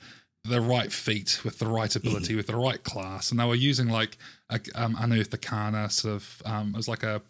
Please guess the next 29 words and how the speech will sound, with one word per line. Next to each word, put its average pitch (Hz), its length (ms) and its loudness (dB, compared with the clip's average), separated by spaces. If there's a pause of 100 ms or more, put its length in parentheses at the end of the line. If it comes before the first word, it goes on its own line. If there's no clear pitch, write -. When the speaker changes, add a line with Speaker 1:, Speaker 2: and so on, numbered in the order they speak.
Speaker 2:
Oh, 120 140 2
yeah. 113 200 4
Speaker 1:
poleaxe - 300 0 (400)
build 127 360 2
fighter 131 540 -2
or 135 60 -2
something, 139 360 0
so 123 120 0
they 120 60 4
were, 117 80 2
like, 110 280 -2 (520)
locking 127 460 6
down 113 300 4
hallways, 110 640 2
and 117 140 2
you 127 60 6
were 127 40 6
just 120 160 2
standing 110 380 0
back, 104 260 -2
and 110 160 -2
anyone 117 300 2
that 107 120 -4
came 117 160 -2
within 104 200 -4
ten 113 200 -4
feet 110 200 -6
of 107 80 -4
them, 107 220 -2